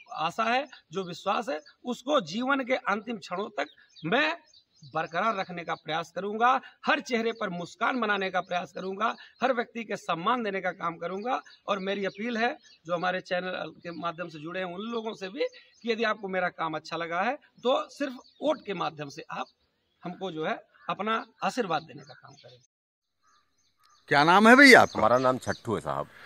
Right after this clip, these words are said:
Speaker 2: छट्टू, तो आपकी, अ, ग्राम पंचायत यही सेमरौना है?
Speaker 3: जी साहब।
Speaker 2: चलिए छट्टू जी,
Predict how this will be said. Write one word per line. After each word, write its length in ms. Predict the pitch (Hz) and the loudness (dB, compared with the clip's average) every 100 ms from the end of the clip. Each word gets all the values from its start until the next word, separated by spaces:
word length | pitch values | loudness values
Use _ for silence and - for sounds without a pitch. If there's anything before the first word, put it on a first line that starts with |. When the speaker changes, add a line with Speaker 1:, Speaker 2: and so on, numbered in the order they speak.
| - - - | -20 -12 -2
Speaker 2:
छट्टू, 400 | 117 - - 123 | 0 0 -2 0
तो 220 | 175 185 | 6 10
आपकी, 640 | 180 202 - 208 202 190 | 12 10 10 10 12 12
अ, 480 | 175 170 156 139 135 | 12 10 10 8 8
ग्राम 260 | 123 160 | 10 10
पंचायत 460 | 170 170 156 160 156 | 10 8 10 10 10
यही 480 | 147 143 143 127 107 | 10 10 10 8 6
सेमरौना 560 | - 143 156 190 208 | 6 8 12 12 12
है? 280 | 110 76 - - | 10 6 -8 -12
Speaker 3:
जी 100 | 101 | -8
साहब। 280 | 85 69 71 - - - - - - - - - | -6 -6 -8 -16 -18 -18 -18 -20 -20 -16 -16 -2
Speaker 2:
चलिए 280 | 107 113 123 | 2 4 6
छट्टू 340 | 156 143 170 | 6 6 6
जी, 160 | 170 | 8